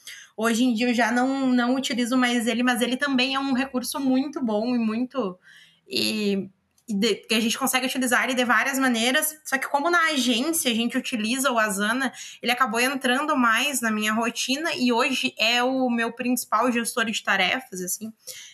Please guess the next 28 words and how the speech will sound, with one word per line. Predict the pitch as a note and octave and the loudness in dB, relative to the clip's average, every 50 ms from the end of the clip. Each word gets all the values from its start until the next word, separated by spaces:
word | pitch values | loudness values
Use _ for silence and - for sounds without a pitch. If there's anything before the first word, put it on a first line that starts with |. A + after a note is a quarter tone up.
| - - | -10 -4
é | F3 F#3+ G#3 | -2 -2 -2
o, | A3 G#3+ G#3+ G#3 G3+ F3+ A3+ | 0 -2 -2 -2 0 0 -2
o | G3+ | -2
que | G#3 - B3 | -2 -2 -2
eu | A3 G#3 | 0 0
uso, | G#3 A3 A#3+ C#4 D#4 D#4+ D4+ D4+ E4 E4 D#4 | 2 2 2 0 0 0 -2 0 0 0 0
e | C4+ | 0
eu | B3+ B3+ | 0 0
tô | C4 B3+ | 0 0
tentando | - A#3+ A#3+ A#3+ - B3 A#3 A#3 B3+ C4 B3+ C#4 C4+ C4 B3+ | 0 0 0 0 0 0 0 2 0 0 0 0 0 0 2
me | A#3+ A#3+ A#3+ | 2 4 4
inserir | B3 B3 A#3+ - C4+ A#3 G#3+ A#3 A#3+ | 4 2 2 2 0 0 2 2 2
no | B3 B3 | 2 2
Notion | A#3 A3 A3 A#3 C4 D#4+ F4+ - - D#4 C#4 B3+ | 2 2 0 0 0 0 -2 -4 -4 -4 -4 -2
também, | B3+ B3 A3+ A3 G3+ G3+ B3 D4+ D#4 | -2 0 0 0 0 -2 -2 -4 -6
porque | - - A#3+ A3+ - - B3 A3+ G#3 - - - - - _ _ | -6 -6 -6 -6 -6 -4 -4 -4 -4 -6 -10 -16 -18 -18 _ _
tem | - B3 A#3+ C4 C4 B3+ B3+ A#3 A3 G#3+ - _ _ _ _ - _ | -2 0 0 2 2 2 2 0 -2 -4 -8 _ _ _ _ -12 _
diversas | - G3 A#3+ B3+ A3+ G#3 G#3+ G3+ A#3 C#4 D4+ F#4+ - D#4+ C4+ - | -2 2 2 2 2 4 2 4 4 2 0 0 -2 -2 -4 -2
<laughs> | - | 0
possibilidades | C#4 C#4 C4+ - - - - E4 D4+ C#4+ C#4+ D4 C#4 D4 D#4 C4 A3 C4+ - - B3 C4 A#3 A#3 A#3 A3+ A3 | 0 2 2 2 0 0 0 0 0 2 2 2 2 2 2 2 2 2 2 2 0 0 0 -2 -2 0 0
de, | A3 A#3+ B3 A#3+ A3+ A3 A3 A3 - - - - - _ _ _ _ - | 2 2 2 2 0 -2 -4 -8 -12 -20 -20 -20 -20 _ _ _ _ -4
de | G#3 G3 A#3+ C4+ C4 A#3+ | -2 0 2 2 2 2
uso | A3+ A#3 C4 D#4+ F4+ F4 C#4+ B3+ B3 B3+ | 2 2 2 4 2 2 2 2 0 0
que | B3+ B3 | 0 0
a | A#3 | 2
gente | B3 A#3+ - - | 2 0 0 -2
pode, | - - A3 A3 A#3 B3+ A#3+ A#3 B3+ B3+ A#3 A3 G#3 G3+ G3 G3+ - G3 - - _ _ _ _ _ | -2 0 0 2 2 0 0 -2 -2 -2 -2 -2 -2 -2 -4 -4 -6 -10 -14 -20 _ _ _ _ _
ahn, | - G#3+ G#3 G#3 G#3 G#3 G#3 G3+ F#3+ F#3+ F#3 F#3 F#3 | -4 0 2 2 2 2 2 2 0 0 -2 -4 -4